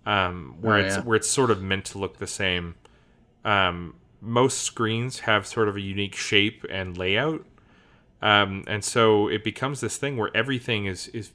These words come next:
Speaker 1: relatively memorable. So when you see something that you can't get to, you're like, "I gotta come back there."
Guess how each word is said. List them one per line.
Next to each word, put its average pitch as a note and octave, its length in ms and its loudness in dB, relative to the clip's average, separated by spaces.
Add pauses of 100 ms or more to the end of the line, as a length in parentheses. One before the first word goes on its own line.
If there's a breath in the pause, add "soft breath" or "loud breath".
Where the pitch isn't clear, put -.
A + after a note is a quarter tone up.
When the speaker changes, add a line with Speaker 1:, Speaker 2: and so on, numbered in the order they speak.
(200)
Speaker 1:
relatively A#2+ 680 -2
memorable. F2+ 600 -4 (380 soft breath)
So - 160 -2
when B2 140 2
you E3+ 160 -4
see F3+ 260 -4
something G#2 440 -4
that G2 120 -8
you G2+ 120 -6
can't A2 340 -4
get G#2 220 -2
to, - 120 -6
you're C#3+ 260 0
like, F#2 280 2 (100)
"I A2 140 0
gotta F2+ 220 -4
come E2 200 -10
back D#2+ 300 -8
there." E2+ 400 -6